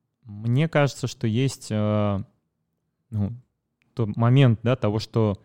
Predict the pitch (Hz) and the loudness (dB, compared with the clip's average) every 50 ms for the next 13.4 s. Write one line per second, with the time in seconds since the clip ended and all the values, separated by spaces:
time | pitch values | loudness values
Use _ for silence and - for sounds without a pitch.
0 | _ _ _ _ _ _ - 120 104 110 - - - 127 135 135 123 110 107 104 | _ _ _ _ _ _ -6 -4 -2 -4 -4 -2 0 2 2 4 4 2 2 0
1 | - - - 107 101 101 107 135 175 214 214 170 113 101 95 - _ - 123 135 | -2 -4 -6 -6 -6 -4 -2 0 2 2 2 2 2 0 -4 -8 _ -8 -6 -2
2 | - 131 117 113 113 110 120 143 143 127 120 113 107 101 95 - - _ - 120 | 0 2 2 4 4 4 4 4 4 4 2 2 0 0 -2 -6 -10 _ -4 -2
3 | 113 104 98 - _ - 123 123 127 135 127 117 107 104 92 104 101 - - 120 | -2 -2 -2 -4 _ 2 2 4 6 6 4 4 2 0 -2 -4 -6 -4 -2 0
4 | 120 117 113 107 107 101 98 - 110 101 107 113 127 170 202 202 156 120 104 - | 2 2 2 2 2 0 0 -2 -2 -2 -2 -2 -2 0 2 2 0 0 -4 -8
5 | _ _ _ _ _ _ _ _ _ _ _ _ _ - 113 107 107 104 104 98 | _ _ _ _ _ _ _ _ _ _ _ _ _ -6 -2 0 0 0 0 -2
6 | - _ - 113 107 101 110 120 120 113 113 - - - - 117 110 104 104 101 | -2 _ 0 0 0 0 2 2 2 2 0 -2 -6 -4 -4 -2 -2 -2 -4 -4
7 | 95 101 - - - - 143 175 185 147 110 98 90 95 - - 120 123 - - | -6 -6 -8 -6 -4 -2 0 0 0 0 -2 -2 -4 -8 -10 -10 -10 -8 -6 -8
8 | 98 - - 107 - _ _ _ _ - - _ _ _ _ _ _ _ _ _ | -8 -6 -8 -10 -10 _ _ _ _ -20 -20 _ _ _ _ _ _ _ _ _
9 | _ _ _ - 123 127 147 151 - - 113 107 107 101 - 127 110 - - 107 | _ _ _ -4 0 0 2 0 0 -2 -4 -4 -4 -4 -4 -4 -4 -4 -2 -4
10 | 107 104 - 107 104 110 127 139 156 143 135 139 180 196 196 180 170 151 - 131 | -4 -4 -6 -6 -4 -2 -2 0 -2 -2 -2 0 2 4 4 4 4 2 0 -2
11 | 120 117 120 - 143 - 131 - - - 175 - - 151 151 151 131 - 135 - | -4 -4 -6 -6 -8 -8 -8 -8 -6 -8 -8 -4 -4 -2 0 0 0 -2 -4 -6
12 | - - - - _ - - - 117 117 - 151 160 160 147 127 - - 117 110 | -6 -10 -20 -20 _ -12 -6 -4 -2 0 4 4 6 6 4 4 2 2 0 0
13 | 107 - 131 120 - - 117 101 | 0 0 -2 -2 0 0 -2 -2